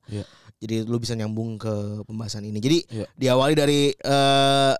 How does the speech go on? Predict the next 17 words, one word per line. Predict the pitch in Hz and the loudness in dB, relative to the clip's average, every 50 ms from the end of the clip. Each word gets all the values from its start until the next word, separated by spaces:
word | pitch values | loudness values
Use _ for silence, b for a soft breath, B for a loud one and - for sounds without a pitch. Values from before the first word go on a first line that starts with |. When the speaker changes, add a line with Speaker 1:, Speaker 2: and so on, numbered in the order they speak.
| - _ _ _ _ _ | -6 _ _ _ _ _
Speaker 2:
apa | - 127 - - 165 | -6 -4 -2 0 0
namanya, | 165 156 143 143 151 160 165 | 0 0 0 0 0 -2 -4
kis-, | - - - - | -4 -6 -8 -8
ketika | - - 147 135 135 143 135 | -6 -4 -4 -2 0 0 0
revolusi | 131 123 127 135 131 - 139 127 127 | -2 0 0 -2 0 0 0 0 0
Inggris | 123 117 127 123 123 - | 0 -2 -2 -4 -2 0
ada, | 120 120 123 131 147 151 151 156 156 117 | 0 0 2 4 4 4 4 4 4 2
ada | 104 123 120 120 120 | 2 2 2 0 0
pabrik | 113 - 123 117 117 113 131 - | 0 -2 -4 -4 -2 -2 -4 -4
lawan | 123 117 110 | -4 -6 -4
pabrik, | 113 117 113 117 120 139 151 151 151 151 147 - | -6 -4 -4 -2 0 2 4 4 4 4 2 0
ada | - 113 | -4 -8
pabrik | - - 117 117 113 117 | -6 -8 -6 -6 -6 -6
kapas | - 120 120 - - 143 139 139 - | -4 -6 -6 -2 0 0 0 0 0
melawan | 139 123 113 117 117 | -4 -6 -4 -4 -4
pabrik | 107 113 107 104 117 104 | -4 -6 -4 -6 -6 -4
ba-, | 113 123 120 - | -2 -2 -2 -2